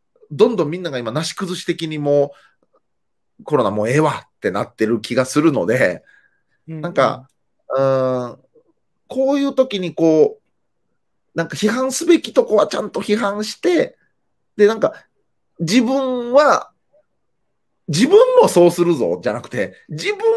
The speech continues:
Speaker 1: はじゃあもう我慢しとくっていうことをやっぱやってかなあかんねやろうなってことで、僕はなんかいろんなこう、自己矛盾と反省からですね、今年のキングスの開幕戦チケット取らなかったっすね、もう。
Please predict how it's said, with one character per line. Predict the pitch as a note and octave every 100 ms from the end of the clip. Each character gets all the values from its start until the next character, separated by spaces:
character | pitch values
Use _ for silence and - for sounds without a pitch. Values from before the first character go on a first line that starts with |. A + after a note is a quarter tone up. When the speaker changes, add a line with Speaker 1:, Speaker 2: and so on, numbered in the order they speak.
| A4
Speaker 1:
は | - C#4+
じ | A#3+
ゃ | B3+
あ | B3+
も | C3+
う | B2
我 | C3+ A#2
慢 |
し | G2
と | F#2+
く | F2+
っ |
て | - -
い | G#2+
う | B2+ B2+ - -
こ | -
と | G#3 E3
を |
や | D3
っ |
ぱ | E3
や | E3+
っ |
て | -
か | G3+
な |
あ | G3
か | G#3+
ん |
ね | G#3+
や | G#3+
ろ | G3
う |
な | A3
っ |
て | A3
こ | F3
と | B2+
で、 | B2
僕 | C3 E3
は | F3+ - - -
な |
ん | E3
か | -
い | F3
ろ | A3
ん |
な | G#3+
こ | C#3+ B2+ A#2+ A2+
う、 |
自 | A2 C3
己 | C#3
矛 | D3+
盾 | D3 B2+ G#2+
と | G#2+
反 | C3 C#3+
省 | C3 C#3
か | C#3
ら | A#2+
で | F#2
す | F#2
ね、 | G2+ F2 - - - -
今 | E3+
年 | F#3 - E3+
の | E3+
キ | - G#3
ン | G3
グ | C3
ス | G#2
の |
開 | G2+ C#3+
幕 | C#3 C3
戦 | B2+
チ | -
ケ | -
ッ |
ト | G#3+
取 | G#3+ D3+
ら | E3+
な | F#3+
か | G#3
っ | -
た |
っ | -
す | E2
ね、 | D#2
も | D#2+ D#2+
う。 | _